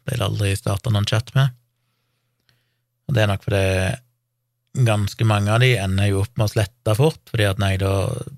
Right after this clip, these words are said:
begynner å se nøyere på profilen, så ser jeg at, «Ah, ja, dette her er jo en scam», eller et eller annet sånt. Pluss at det er en del jeg faktisk, det glemte jeg å si, det er jo en del jeg ser umiddelbart at dette er en scam, men som sveiper jeg høyre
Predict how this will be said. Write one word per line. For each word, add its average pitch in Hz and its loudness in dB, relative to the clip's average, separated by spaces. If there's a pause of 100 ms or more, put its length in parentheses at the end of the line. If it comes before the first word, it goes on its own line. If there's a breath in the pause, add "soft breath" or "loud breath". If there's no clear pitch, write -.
(440)
begynner 101 0
å 107 -4 (500)
se 104 0 (140)
nøyere 98 0
på 104 0
profilen, 107 2
så 107 -2
ser 98 0
jeg 95 -2
at, 101 -4
«Ah, 101 0
ja, - -6
dette - -6
her 98 -4
er - -8
jo - -8 (440)
en 98 -2
scam», 90 -2
eller 117 -4
et - -10
eller 87 -2
annet 113 -2
sånt. 117 -4 (1120 soft breath)
Pluss 170 2
at 110 0
det 110 2
er 104 2
en 104 2
del 101 2
jeg 92 -2
faktisk, - -6
det 120 0
glemte 98 -2
jeg 98 -2
å - -8
si, 101 -2
det 98 -2
er 107 4
jo 110 4
en 90 0
del 95 2
jeg - -6
ser 95 -2
umiddelbart 98 -2
at 98 -4
dette 98 -2
er 101 2
en 98 -4
scam, 101 -2 (960)
men 101 0
som 101 -2 (220)
sveiper 98 0
jeg 95 2
høyre 107 0